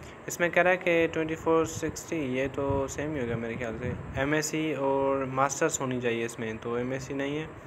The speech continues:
तो इसको भी छोड़ दें। उसके बाद weapons engineering, उसमें भी आप लोगों को graduation बोल रहा है। अगर कोई graduation है, graduate जिसकी हो गई है,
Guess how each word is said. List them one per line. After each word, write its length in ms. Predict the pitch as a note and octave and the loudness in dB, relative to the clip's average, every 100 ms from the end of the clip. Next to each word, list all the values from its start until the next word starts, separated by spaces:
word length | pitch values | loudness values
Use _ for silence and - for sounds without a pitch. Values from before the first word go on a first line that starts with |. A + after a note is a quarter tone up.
| - - - - | -16 -16 -12 -4
तो 100 | A2+ | -4
इसको 300 | A2+ - C#3 | -4 -4 -4
भी 140 | C#3+ | -4
छोड़ 280 | - D3 C#3+ | -2 -2 -2
दें। 140 | C#3+ D3 - - - - - - | -4 -8 -14 -16 -18 -16 -16 -12
उसके 280 | C#3 - E3 | -8 -2 0
बाद 320 | D3+ D#3 D3+ | 6 6 6
weapons 440 | B2+ C3 C#3+ D3+ D3 | 2 0 -2 -6 -4
engineering, 460 | C#3 C#3+ D3+ D#3+ D#3+ - - - - - - | -2 2 2 0 -4 -12 -16 -16 -16 -18 -10
उसमें 460 | C3+ - D#3 D#3+ D#3+ | -8 -4 0 2 0
भी 300 | D#3 D#3 D#3+ | -2 0 4
आप 240 | D3 D3 | 4 4
लोगों 140 | D3+ D3 | 2 0
को 200 | D#3 D3+ | 2 0
graduation 720 | C3+ C3+ D3 D3+ - D#3 D3 | 2 0 0 -2 0 -2 0
बोल 200 | C3+ C#3 | 2 4
रहा 120 | C#3+ | 4
है। 140 | C#3+ | 4
अगर 240 | C#3 C#3+ D3+ | 2 2 2
कोई 200 | D3 C#3+ | 2 0
graduation 580 | C3+ D3 D3+ D3+ D#3 C#3+ | 2 2 0 -2 -4 -2
है, 440 | D3 D3 C3+ B2 | -2 0 -2 -2
graduate 340 | B2 C3+ D3 | 0 2 2
जिसकी 320 | C#3+ C3+ - C#3+ | 0 -4 -4 -2
हो 220 | C3 C3 | -2 0
गई 160 | D3+ | 2
है, 200 | C#3+ C#3+ | 2 -2